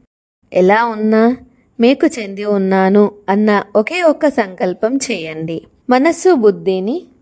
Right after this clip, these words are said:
తండ్రి అధీనం చేసి సింహాసనాధికారులుగా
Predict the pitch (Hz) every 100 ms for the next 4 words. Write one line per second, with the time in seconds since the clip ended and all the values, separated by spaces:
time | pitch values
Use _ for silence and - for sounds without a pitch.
0 | - 262 277 302 349 - 190 185 208 226
1 | 233 233 185 190 - 370 - _ _ _
2 | _ - 262 262 349 359 359 269 220 226
3 | 226 196 190 180 180 185